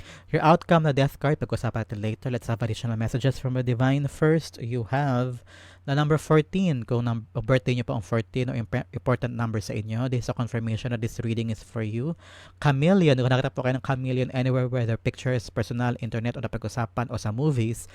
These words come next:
this is a confirmation this message is for you. Act as if.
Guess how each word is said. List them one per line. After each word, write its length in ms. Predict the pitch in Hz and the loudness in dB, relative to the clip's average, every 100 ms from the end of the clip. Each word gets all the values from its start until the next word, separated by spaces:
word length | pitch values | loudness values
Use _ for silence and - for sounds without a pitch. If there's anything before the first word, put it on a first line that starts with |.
| - - 147 | -20 -4 0
this 120 | 135 | 2
is 40 | |
a 60 | 143 | 0
confirmation 680 | 139 143 131 127 - 127 117 | -2 -2 -4 -4 -6 -6 -8
this 160 | - | -6
message 240 | 123 120 117 | -8 -6 -10
is 140 | - | -8
for 180 | - 117 | -6 -2
you. 160 | 127 131 | -2 -2
Act 320 | 123 - - - | 0 -2 -4 -2
as 240 | 123 - - | -2 -2 -2
if. 480 | 147 156 - - | 0 0 -2 -14